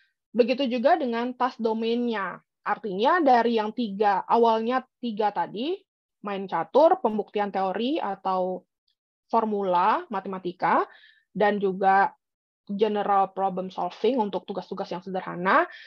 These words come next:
sekarang sudah bercabang. Awalnya tiga ya,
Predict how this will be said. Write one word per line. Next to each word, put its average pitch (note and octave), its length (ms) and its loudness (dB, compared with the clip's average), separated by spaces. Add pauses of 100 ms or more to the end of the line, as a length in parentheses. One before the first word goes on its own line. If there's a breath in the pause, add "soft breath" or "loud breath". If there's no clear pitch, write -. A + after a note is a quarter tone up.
sekarang D4 560 6
sudah B3+ 540 6 (260)
bercabang. A3+ 800 2 (1000)
Awalnya G#3+ 400 0
tiga A#3 400 0
ya, G3+ 160 0